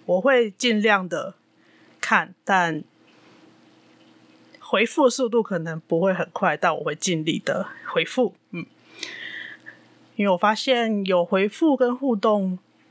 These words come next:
对我来说是一种鼓励，也是一种蛮有趣的练习，因为这些回馈跟我会接触到的朋友、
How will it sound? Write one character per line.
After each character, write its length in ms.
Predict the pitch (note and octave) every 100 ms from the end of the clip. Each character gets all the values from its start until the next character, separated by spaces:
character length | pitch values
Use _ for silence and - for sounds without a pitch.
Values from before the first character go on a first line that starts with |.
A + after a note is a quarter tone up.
| _ _ _
对 100 | C#4
我 140 | A#3+
来 160 | F#3+ E3+
说 380 | - G#3 G3 G3+
是 320 | - - A3+
一 100 | A3
种 560 | G3 - E3 D3+ C#3+ F#3 - _ _ _ _ _ _ - _ _ _ _
鼓 200 | - F#3+
励， 340 | G#3+ D4+ G3+ - _ _ _
也 180 | F#3+ F3
是 260 | - A#3
一 120 | A3+
种 460 | G3+ - F3+ E3 D#3+
蛮 360 | E3 E3 F3+ A3
有 200 | G3+ D#3+
趣 360 | - - G#3
的 500 | E3+ F3+ D#3+ D3+ F#3+ - _ _ _ _
练 320 | A3+ A3+ F3+
习， 480 | E3+ - - - G3+ -
因 240 | F#3 G3+
为 160 | G3+ F#3
这 160 | A3
些 260 | G#3 - G3+
回 240 | G3+ F3
馈 460 | D#3 - G3+ F3 D#3+
跟 300 | - F#3+ A3
我 180 | G3+ F#3+
会 220 | - G#3
接 180 | F3 F#3+
触 280 | F#3+ - F3
到 240 | G3+ E3+
的 320 | D#3+ E3+ F#3+ - - - - _ -
朋 360 | - E3+ F#3+
友、 300 | B3+ F#3 F3